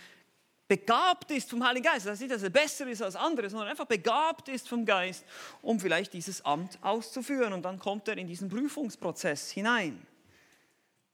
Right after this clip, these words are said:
in dem wir dann längere Zeit auch Charaktertests und andere Sachen mit unseren Anwärtern durchführen, die sie teilweise nicht mal merken und nicht wissen, dass sie,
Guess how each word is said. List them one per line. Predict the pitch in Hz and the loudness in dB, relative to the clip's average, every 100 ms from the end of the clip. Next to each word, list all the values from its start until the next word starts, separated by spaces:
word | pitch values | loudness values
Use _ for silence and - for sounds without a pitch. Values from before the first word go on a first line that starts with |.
| _ _ | _ _
in | - | -6
dem | 151 170 | -2 0
wir | |
dann | 165 160 156 151 - _ _ _ _ _ - - | 0 0 -2 -6 -16 _ _ _ _ _ -14 0
längere | 151 175 175 - | 2 2 0 0
Zeit | 185 196 196 - | 2 2 0 -2
auch | 160 151 151 - _ _ _ _ | 0 0 -4 -12 _ _ _ _
Charaktertests | - 156 226 - - 190 - 208 208 - - | 4 6 6 2 -6 -6 -2 2 2 0 -8
und | 190 | -6
andere | 165 196 185 | -4 -4 -4
Sachen | 160 180 180 170 | 0 -2 -2 -6
mit | 170 - - _ - - _ - | -8 -12 -20 _ -20 -20 _ -8
unseren | 170 170 165 | -6 -4 -2
Anwärtern | 170 180 170 170 160 | -2 0 0 0 -4
durchführen, | 160 175 - 170 165 | -4 -4 -4 -4 -4
die | |
sie | 143 | -6
teilweise | - 151 143 143 | -2 0 0 -4
nicht | 147 160 | -6 -6
mal | 143 131 131 | -6 -6 0
merken | 151 190 - | 2 2 0
und | 175 | -6
nicht | 139 139 | -6 -4
wissen, | 165 170 185 | -6 -6 -8
dass | 165 - | -8 -8
sie, | 139 127 | -8 -8